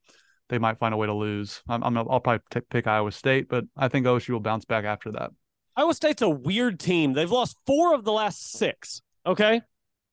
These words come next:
Speaker 2: Four of the last six. The two wins are against Kansas State and against Kansas. Both of those at
Speaker 1: <laughs>
Speaker 2: home. Both of those at home.
Speaker 1: Exactly.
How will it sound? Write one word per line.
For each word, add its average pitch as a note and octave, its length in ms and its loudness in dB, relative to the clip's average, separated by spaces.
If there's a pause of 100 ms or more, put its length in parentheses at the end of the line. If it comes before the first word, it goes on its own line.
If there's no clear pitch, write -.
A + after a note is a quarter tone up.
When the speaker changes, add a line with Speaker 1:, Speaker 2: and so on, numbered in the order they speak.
(120)
Speaker 2:
Four C#4 180 8
of C4 100 2
the C4 60 6
last B3 260 4
six. D#3 420 0 (140)
The G3 80 0
two E4+ 220 6
wins C4+ 420 6 (320)
are G3+ 160 6
against G#3 340 0
Kansas A#3+ 380 2
State A#3 320 2 (260)
and F3 80 4
against G3 320 0
Kansas. C3 480 -2 (240)
Both A#3 220 6
of A#3 100 2
those A#3 180 8
at G#3+ 120 2
Speaker 1:
<laughs> - 40 -12
Speaker 2:
home. D#3 200 2 (320)
Both B3+ 180 4
of C#4 80 2
those C#4+ 220 4
at B3+ 40 4
home. G3+ 200 8
Speaker 1:
Exactly. G#2+ 640 2